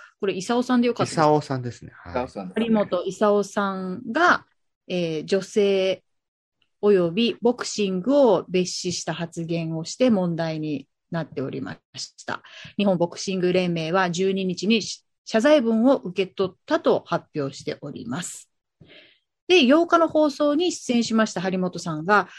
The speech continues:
Speaker 1: 女性でも殴り合いが好きな人がいるんだね。見ててどうするのかな。嫁入り前のお嬢ちゃんが顔を殴り合ってね。こんな競技好きな人いるんだと発言。張本さんのコメントは、今回の私の発言は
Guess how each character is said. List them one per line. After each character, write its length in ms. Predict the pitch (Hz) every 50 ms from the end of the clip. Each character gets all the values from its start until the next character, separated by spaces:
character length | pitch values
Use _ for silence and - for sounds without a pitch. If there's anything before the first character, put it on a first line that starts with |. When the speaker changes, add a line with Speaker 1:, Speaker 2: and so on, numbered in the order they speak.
| - - - _ -
Speaker 1:
女 140 | 220 220 208
性 300 | - 302 302 302 302 269
で 120 | 302 311
も 200 | 277 285 269 196
殴 300 | 180 196 196 190 202 220
り 200 | 214 226 226 220
合 140 | 220 220 214
い 140 | 214 208 208
が 200 | 233 233 233 -
好 40 | - - - -
き 100 | 247 233
な 140 | 226 208
人 260 | 190 - - - 220 208
が 200 | 190 180 165 -
い 120 | - 196
る 160 | 208 247 262 269
ん 120 | 254 233
だ 140 | 220 208 214
ね。 260 | 233 262 262 269 269 _ _ _ -
見 140 | - 226 240
て 160 | 240 226 202
て 180 | 196 - 190 180
ど 220 | 170 233 254 254
う 60 | 240 226
す 140 | - -
る 140 | 202 196 190
の 120 | 180 175 170
か 180 | - 175 180
な。 280 | 196 233 247 247 247 - _ _ -
嫁 320 | 190 185 190 190 196 196
入 80 | 196 190
り 100 | 196 190
前 240 | 202 202 202 190
の 160 | 185 175 - -
お 100 | 185 180
嬢 220 | 202 208 196 190
ち 160 | 185 - 190
ゃ 100 | 180 175
ん 80 | 170 170
が 220 | 180 196 202 -
顔 260 | - - 190 190 190
を 100 | 190 190
殴 260 | 180 175 180 180 202 196
り 160 | 208 202 202
合 80 | 202
っ 100 | 202 -
て 120 | - 175 175
ね。 280 | 185 202 214 - - _ _ _ -
こ 140 | 190 190
ん 140 | 190 190 190
な 120 | 196 196 190
競 300 | 190 - 202 196 190 185
技 180 | 170 185 180 175
好 80 | - -
き 100 | 208 196
な 140 | 190 180
人 240 | 175 - - 175 165
い 100 | 170 185
る 140 | 185 226 233
ん 120 | 233 220
だ 240 | 202 202 196 190 175
と 140 | - - 285
発 380 | 285 - 175 165 - - 143 135
言。 260 | 139 135 127 - - - - - - - - -
張 180 | 214 202 208
本 200 | 202 196 190 190
さ 140 | - 196 175
ん 80 | 170 165
の 80 | 165
コ 160 | 165 - 185
メ 180 | 175 180 175 175
ン 80 | 170 165
ト 120 | - 175
は、 180 | 185 214 208 - - - - _
今 200 | - 233 226 208
回 220 | 196 - 190 175 175
の 160 | 196 214 180
私 300 | 151 175 180 220 220 -
の 100 | 226 214
発 240 | - 208 190 - 202
言 220 | 190 190 190 190
は 120 | 208 -